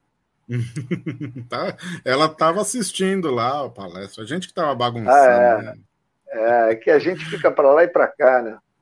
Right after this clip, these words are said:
Speaker 1: <laughs> Mas foi,
Speaker 2: Mas é uma
Speaker 1: setembro foi, foi, foi realmente, foi um evento maravilhoso. Foram três noites aí, três dias, né? Uma,
Speaker 2: É.
Speaker 1: maravilhosos de, de palestras de, de alto nível, né? Alto nível e,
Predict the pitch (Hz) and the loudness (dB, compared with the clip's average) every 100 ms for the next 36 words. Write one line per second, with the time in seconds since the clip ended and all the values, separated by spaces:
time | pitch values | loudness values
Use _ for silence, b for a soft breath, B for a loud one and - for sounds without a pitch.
0 | _ 104 107 95 _ - 135 170 120 - | _ -14 -14 -14 _ -12 -10 -12 -14 -18
1 | b b b b - 135 135 - 127 131 | b b b b -8 -4 -4 -2 2 2
2 | 135 151 160 165 175 175 165 - 151 147 | 4 4 6 4 2 -2 -6 -6 -4 -4
3 | 131 117 101 - 123 120 110 95 127 120 | -4 -4 -8 -8 -6 -6 -8 -10 -12 -10
4 | 110 110 110 113 120 - 120 113 104 92 | -10 -10 -10 -10 -14 -12 -10 -10 -12 -12
5 | 110 - 117 113 113 110 95 90 - 110 | -14 -12 -10 -8 -8 -8 -10 -12 -14 -16
6 | 107 - 127 135 107 104 113 98 107 95 | -16 -10 -8 -8 -10 -12 -12 -14 -20 -14
7 | 95 104 120 110 _ _ _ _ _ 139 | -12 -12 -12 -16 _ _ _ _ _ -8
8 | 151 113 _ _ 110 143 113 92 92 107 | -8 -8 _ _ -8 -4 -4 -6 -10 -12
9 | 113 92 92 - 101 95 85 82 78 110 | -10 -12 -14 -16 -14 -14 -16 -20 -14 -4
10 | 110 104 95 95 _ 104 110 113 107 110 | -2 -2 -6 -16 _ -8 -6 -6 -2 -2
11 | 120 98 101 101 - _ _ _ _ _ | -2 -4 -10 -10 -12 _ _ _ _ _
12 | _ _ _ b b b b _ 110 - | _ _ _ b b b b _ -12 -8
13 | 117 117 139 - 175 151 170 185 131 127 | -6 -4 -6 -6 -8 -6 -6 -6 -6 -6
14 | 147 147 143 104 92 82 85 87 90 87 | -6 -6 -8 -6 -8 -10 -14 -14 -14 -16
15 | 95 - 98 92 113 120 120 117 101 92 | -18 -16 -14 -12 -10 -10 -10 -8 -10 -10
16 | 80 | -14